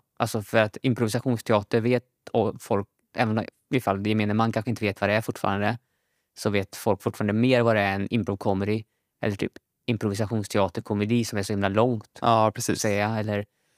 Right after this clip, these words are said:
Speaker 1: improkomedi, liksom, ska jag kalla det för det?
Speaker 2: Ja,
Speaker 1: Då behöver man
Speaker 2: precis.
Speaker 1: liksom jobba från grunden så mycket, och då är det ingen som, ja, det skiter väl jag i, för jag vet inte vad det är ändå.
Speaker 2: Nej, precis. Nej.
Speaker 1: Balans, liksom.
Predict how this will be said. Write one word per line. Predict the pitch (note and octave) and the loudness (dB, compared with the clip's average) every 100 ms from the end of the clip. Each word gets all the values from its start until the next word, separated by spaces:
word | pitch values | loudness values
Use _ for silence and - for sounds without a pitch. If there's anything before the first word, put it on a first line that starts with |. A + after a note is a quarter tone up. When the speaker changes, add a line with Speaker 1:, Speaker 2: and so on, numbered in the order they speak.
| _ _ _ _ _ | _ _ _ _ _
Speaker 1:
improkomedi, | - B2 - G#2 G#2+ G2+ B2 D#3 | 0 0 0 0 0 2 2 4
liksom, | G2+ F#2+ - A2+ A2 - | 2 2 0 0 -2 -8
ska | - - | -12 -8
jag | A2 | -4
kalla | A2+ G#2+ | -2 0
det | A2 A2+ _ _ _ | -2 -4 _ _ _
för | - | -4
det? | A2+ C3 G2 - _ | 0 0 -2 -8 _
Speaker 2:
Ja, | - | 4
Speaker 1:
Då | B2 B2 B2+ | 4 6 2
behöver | |
man | A#2+ | 2
Speaker 2:
precis. | A2+ A2 | 2 0
Speaker 1:
liksom | G#2+ A2 | 0 0
jobba | A2+ G#2+ | 0 0
från | G#2+ G2+ - | -2 -6 -2
grunden | A#2+ A2+ G#2 G2+ C3 | -2 0 -2 -2 -2
så | A#2+ | 0
mycket, | A2 A#2 - B2+ A#2 | -2 -2 -2 -2 -2
och | - G#2+ | -4 -2
då | G#2+ G#2+ | 2 2
är | |
det | A2+ | 2
ingen | A2 | 0
som, | G2 G2+ | -2 -2
ja, | G#2 | -2
det | G#2 G#2+ | 0 -2
skiter | G#2+ A2 - | -2 -6 -2
väl | G2+ | -2
jag | G#2 A2 | 0 0
i, | |
för | - | -2
jag | G2 | -4
vet | G#2+ | -4
inte | A#2 F#2+ | -6 -4
vad | |
det | F#2+ | -2
är | F#2+ | -2
ändå. | F#2+ F#2+ A#2 G#2+ _ - | -2 0 -2 -4 _ 0
Speaker 2:
Nej, | A#2 A2+ G#2+ | 2 4 0
precis. | - - - - _ _ _ _ _ _ _ _ _ _ _ _ _ | -4 -6 -6 -8 _ _ _ _ _ _ _ _ _ _ _ _ _
Nej. | B2+ A#2+ B2 A2+ | 0 2 4 4
Speaker 1:
Balans, | G#2+ A#2 A#2+ | 4 4 0
liksom. | G#2+ - G2+ G#2 | -4 -6 -4 -6